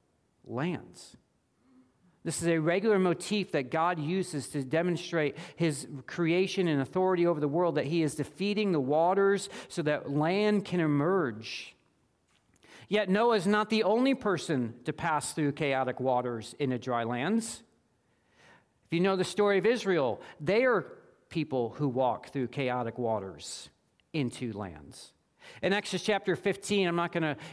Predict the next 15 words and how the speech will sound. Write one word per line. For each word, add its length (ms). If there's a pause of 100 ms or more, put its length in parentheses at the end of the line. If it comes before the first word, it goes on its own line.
read 160
the 100
entire 320
thing 200
to 100
you, 100
but 160
the, 220
it's 140
a 80
song 720 (880)
that 180
they 160
wrote 840 (100)
about 800